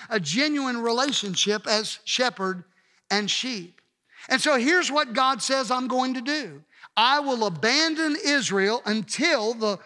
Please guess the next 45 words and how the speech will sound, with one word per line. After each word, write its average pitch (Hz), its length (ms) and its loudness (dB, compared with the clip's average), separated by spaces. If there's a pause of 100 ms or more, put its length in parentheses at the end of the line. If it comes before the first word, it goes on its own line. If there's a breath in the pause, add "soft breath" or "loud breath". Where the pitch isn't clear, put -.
(140 loud breath)
one 285 340 0
who 269 180 2
is 226 160 -2
in 240 120 0
labor 240 480 0
is 185 160 -6
ready 233 240 0
to 220 80 -8
give 214 240 -4
birth." 294 280 -4 (840 soft breath)
And 233 100 0
you 262 100 2
say, 254 160 0
"Well, 226 120 0
that 285 240 0
doesn't 247 300 -2
seem 240 260 -2
very 240 240 0
kind 254 480 0
of 190 140 -4
God." 208 420 -4 (460 loud breath)
Here's 311 380 2
the 269 80 -2
reason 254 380 -2
for 233 100 -4
the 233 140 0
abandoning. 202 640 -2 (240 loud breath)
Those 294 440 2
who 269 140 -2
have 208 140 0
resisted 202 840 -2
the 214 80 -4
shepherd 277 480 0
for 208 140 -2
so 240 220 -2
long 226 460 2 (160 loud breath)
will 262 140 0
be 254 160 2
ready 269 340 2
to 240 120 -2
receive 247 440 0
him 220 140 -2
when 240 120 -2
he 254 60 -2
comes. 277 680 -8